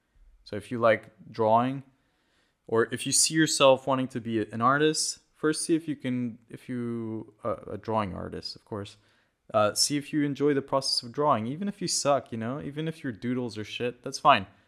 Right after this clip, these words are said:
Do you enjoy it? Okay, cool. Do you enjoy the learning of it? Okay, cool. Now you're gonna go through some, you know, some phases where it's gonna suck a bit, but at least you have that.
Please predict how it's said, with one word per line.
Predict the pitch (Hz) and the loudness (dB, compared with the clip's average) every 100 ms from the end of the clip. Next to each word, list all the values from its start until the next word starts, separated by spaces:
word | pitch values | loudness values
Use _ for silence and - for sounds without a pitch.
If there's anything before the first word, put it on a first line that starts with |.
| _ | _
Do | 131 | 2
you | 127 | 4
enjoy | 135 131 147 | 4 6 6
it? | 185 - _ _ _ _ _ - | 6 2 _ _ _ _ _ -12
Okay, | - 165 | -2 -2
cool. | - 143 92 - _ _ _ _ _ _ _ _ _ | 2 0 0 -12 _ _ _ _ _ _ _ _ _
Do | 135 | -4
you | |
enjoy | 143 135 143 | -2 0 0
the | 135 | 2
learning | 117 107 131 165 180 180 | 0 2 0 -2 -6 -10
of | 135 139 | -4 -2
it? | 165 - _ _ _ | -2 -6 _ _ _
Okay, | 156 - 160 | -6 2 2
cool. | 165 117 98 - _ - | 6 4 4 -12 _ -8
Now | 139 151 | 0 2
you're | |
gonna | 156 160 | 2 -2
go | 147 147 | 2 2
through | 139 143 | 2 -6
some, | - 139 131 131 123 - _ _ _ _ | -6 -4 -6 -6 -8 -16 _ _ _ _
you | 135 | -6
know, | 127 120 | -4 -2
some | - 123 123 | -4 -6 -6
phases | - 131 127 117 | -2 -4 -4 -8
where | 117 117 | -2 -2
it's | 117 | -2
gonna | 123 | -8
suck | 117 - 143 - | -8 -6 -8 -8
a | |
bit, | 98 98 - | -6 -6 0
but | 127 | 2
at | 131 | 4
least | 143 151 | 2 -2
you | 139 | -2
have | 113 95 | -2 -2
that. | - - | -8 -10